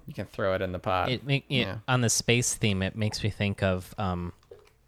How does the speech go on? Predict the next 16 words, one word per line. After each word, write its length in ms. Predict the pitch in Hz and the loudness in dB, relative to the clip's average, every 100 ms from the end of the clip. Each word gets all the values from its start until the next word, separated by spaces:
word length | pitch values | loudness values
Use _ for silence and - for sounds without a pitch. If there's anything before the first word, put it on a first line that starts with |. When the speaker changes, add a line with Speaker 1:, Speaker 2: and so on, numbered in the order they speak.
| - - _ - | -20 -20 _ -8
Speaker 2:
zooming 460 | 120 110 123 120 110 | -2 2 4 4 4
out 300 | 120 101 - | 4 4 0
and 200 | - 104 | 0 2
how, 480 | 101 107 98 95 92 | 2 2 4 4 2
uh, 520 | - 92 90 90 90 - | 2 2 2 2 -2 -4
you 140 | 101 | -4
know, 120 | 87 85 | -2 -2
the 120 | 92 | -4
first 500 | - 101 98 - - | -4 -2 -2 -6 -6
images 640 | 101 92 92 92 85 - - | -2 -2 0 0 0 -2 -6
from 360 | - 101 92 92 | -6 -4 -2 0
the 100 | 92 | 0
moon 460 | 101 107 98 92 - - _ _ _ - - _ _ _ _ _ _ _ | 2 2 0 -2 -6 -14 _ _ _ -20 -20 _ _ _ _ _ _ _
of 460 | - 120 120 117 - - | 2 4 4 0 -6 -12
the 440 | 117 110 98 95 - | -4 -2 0 -4 0
Earth, 520 | 117 92 82 - - | 2 2 0 -8 -14